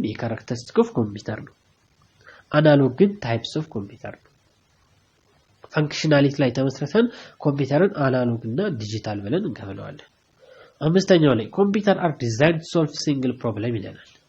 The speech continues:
እንደዛ ከሆነ ምን ይባላል? ስፔሻል ፐርፐዝ ኮምፒውተር እንለዋለን ማለት ነው። ሲንግል ፕሮብለም ብቻ የሚፈታ ስፔሻል ፐርፐዝ ነው። የተለያዩ ስራዎችን የሚሰራ ጄነራል ፐርፐዝ እንለዋለን።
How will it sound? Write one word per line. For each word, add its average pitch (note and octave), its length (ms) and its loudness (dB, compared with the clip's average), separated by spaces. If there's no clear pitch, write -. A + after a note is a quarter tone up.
እንደዛ D3 360 0
ከሆነ E3 280 0
ምን E3 160 0
ይባላል? D#3+ 420 2
ስፔሻል C3 600 -2
ፐርፐዝ C#3+ 460 0
ኮምፒውተር - 500 -8
እንለዋለን G2 560 -10
ማለት - 220 -10
ነው። - 120 -20
ሲንግል G3 420 8
ፕሮብለም C#3 460 2
ብቻ A2 220 -8
የሚፈታ B2 460 -2
ስፔሻል - 440 -10
ፐርፐዝ - 380 -18
ነው። - 120 -20
የተለያዩ D3 420 4
ስራዎችን C3 420 -4
የሚሰራ B2+ 420 -4
ጄነራል A2 460 -4
ፐርፐዝ G#2 480 -12
እንለዋለን። F#2+ 520 -8